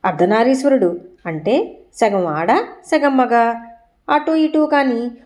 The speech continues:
ఒక స్మార్తుడా నా తండ్రి?" అన్న ఆశ్చర్యంతో ఈ కాలభైరవుడు ఆశ్చర్యంతో తన ముక్కును వేలేసుకున్నాడు. "ముక్కున?" అని పరిహసిస్తూ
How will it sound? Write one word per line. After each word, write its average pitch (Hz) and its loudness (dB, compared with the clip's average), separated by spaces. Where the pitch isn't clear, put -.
ఒక 233 -2
స్మార్తుడా 202 0
నా 294 -2
తండ్రి?" 226 -4
అన్న 262 0
ఆశ్చర్యంతో 170 -4
ఈ 302 4
కాలభైరవుడు 269 2
ఆశ్చర్యంతో 170 -2
తన 247 2
ముక్కును 226 -2
వేలేసుకున్నాడు. 269 2
"ముక్కున?" 214 0
అని 240 0
పరిహసిస్తూ 170 -4